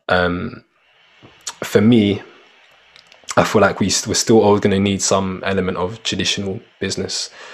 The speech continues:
Um, we're still gonna need kind of bricks and mortar businesses as well. We're still gonna need phys-, physical products. Where, uh, as much as a lot of people spend, I mean,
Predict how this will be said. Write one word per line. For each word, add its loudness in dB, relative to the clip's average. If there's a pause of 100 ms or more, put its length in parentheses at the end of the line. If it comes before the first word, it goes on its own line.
(220)
Um, -4 (100)
we're 0
still 4
gonna 4
need 0
kind -4
of -6 (460)
bricks -4
and -4
mortar -2
businesses -6
as -8
well. -2
We're -4
still -4
gonna -2
need -6
phys-, -6 (120)
physical -4
products. -8
Where, -6 (420)
uh, -2
as 2
much 0
as -2
a 0
lot 0
of -6
people -4
spend, -8
I -6
mean, -8